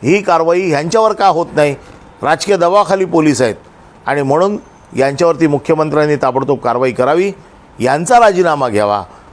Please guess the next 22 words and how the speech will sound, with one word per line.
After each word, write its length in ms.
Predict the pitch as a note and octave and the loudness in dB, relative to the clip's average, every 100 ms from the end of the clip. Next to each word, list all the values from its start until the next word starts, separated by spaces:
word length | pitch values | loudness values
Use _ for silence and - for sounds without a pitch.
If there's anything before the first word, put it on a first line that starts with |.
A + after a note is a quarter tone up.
| - G2 | -20 2
बारचा 380 | C#3 F3 G3 | 4 4 2
परवाना 380 | F#3+ E3 E3+ F3 | 0 0 2 0
परत 280 | D#3+ D#3 E3 | 0 -2 -2
दिला, 280 | B2+ C#3 D3 | 0 2 2
आता 340 | B2+ C3 E3 | 0 -2 -4
काल 340 | D#3+ E3 E3+ E3+ - - - | -2 -2 -2 -4 -10 -20 -4
कृषी 260 | D#3 D#3+ F#3 | -2 0 2
मंत्र्यांचं 480 | E3 D#3+ E3 D#3+ E3+ | 0 0 -2 0 -2
खातं 280 | C#3 C#3 D#3+ | -2 -2 -2
बदललं, 400 | C3+ B2 A2 G2 - - - - | 0 0 0 -2 -6 -20 -14 -4
खातं 300 | D3+ A#3 A#3 | -2 0 0
बदलून 300 | G#3+ A3+ G#3+ | 0 -2 0
चालणार 320 | G#3 G#3 G#3 | 0 2 0
नाही, 280 | F#3 C3 G2+ - - - - - - - - - - - - D3 | 0 -2 -4 -18 -20 -20 -20 -20 -20 -20 -20 -20 -20 -20 -8 -2
त्यांनाच 300 | E3+ B3 A3+ | 2 2 2
बदलले 380 | A3 A3+ G#3+ | 2 2 2
पाहिजे, 340 | F#3+ F3+ D#3 C3+ | 2 0 2 0
त्यांना 440 | - D3+ G#3+ A3+ E3+ - | 0 0 2 0 -4 -8
तिथून 260 | E3 - A3+ | -6 -4 -2
काढलंच 440 | F3+ E3+ A3+ A#3+ | 0 0 0 0
पाहिजे. 380 | - F#3 D3 G2+ - - - - - | -2 0 0 -2 -6 -20 -20 -20 -6
तसंच 460 | D#3+ D#3 A#3 A#3+ | -4 0 0 0